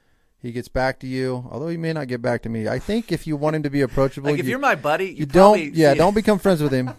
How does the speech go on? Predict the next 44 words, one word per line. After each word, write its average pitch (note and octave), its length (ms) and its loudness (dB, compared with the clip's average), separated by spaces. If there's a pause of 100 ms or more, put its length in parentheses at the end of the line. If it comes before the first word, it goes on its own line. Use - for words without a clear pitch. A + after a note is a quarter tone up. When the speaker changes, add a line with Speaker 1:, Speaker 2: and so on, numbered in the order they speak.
Speaker 2:
<laughs> - 140 -20
Speaker 1:
Keep D#3 200 -2
it F3 80 2
at F3+ 140 4
a F3 40 -4
distance. G#3 680 0 (760)
But, C#3 100 -4
Speaker 2:
You'll C#3 100 -4
get G#3+ 160 0
more F#3 180 2
Speaker 1:
uh, E3+ 40 4
Speaker 2:
out F3 160 4
of D3+ 100 -4
me B2+ 120 -6
that A#2 220 -4
way. A2 160 -8
Speaker 1:
yeah, B2+ 100 -2
you'll C#3 140 0
get E3 160 -2
more D#3+ 220 0
out D#3 140 2
of C#3 100 -2
him C3+ 200 -4
by B2+ 160 -2
just B2+ 200 -8
keeping C#3+ 280 -6
it C#3 120 -4
at C3+ 120 -4
a C3 60 -6
distance. D3 720 -8
Speaker 2:
<laughs> - 60 -20 (160)
Speaker 1:
But B2 160 -6
anyway. G2 360 -8 (640)
Speaker 2:
All A#2+ 100 -8
right. C3 260 -2
Well, A#2+ 80 -10
thank C#3+ 280 -8
you. D3 180 -6
And, B2+ 220 -8
uh, B2 320 -6
that's B2+ 160 -12
what C#3+ 80 -12
I - 20 -14
said. D3+ 200 -10